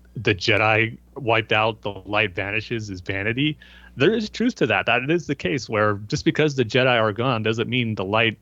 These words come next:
vanishes. And so I just think that that is something that could have been explored on a little more, 'cause I would have been okay with it if,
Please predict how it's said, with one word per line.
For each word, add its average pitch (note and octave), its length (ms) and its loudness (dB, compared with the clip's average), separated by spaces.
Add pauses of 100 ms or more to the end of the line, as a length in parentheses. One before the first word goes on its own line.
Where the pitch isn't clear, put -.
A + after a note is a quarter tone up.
vanishes. A2+ 800 -2 (460)
And G2+ 280 0
so A2+ 200 4
I A2 100 4
just C#3 220 -6
think D3+ 200 0 (200)
that A#2+ 160 2
that C3 200 4
is D3 160 0
something C#3 360 -2
that A2 240 2 (420)
could D3 140 2
have D3 100 2
been C#3+ 140 2
explored C3 540 2
on C#3+ 200 2
a C3 60 -2
little C3 220 0
more, B2 360 4
'cause B2+ 160 -4
I C#3 120 4 (460)
would F3 120 6
have E3 80 4
been D#3+ 100 4
okay C#3 300 2
with C3+ 180 0
it A2 180 0
if, A2+ 140 -6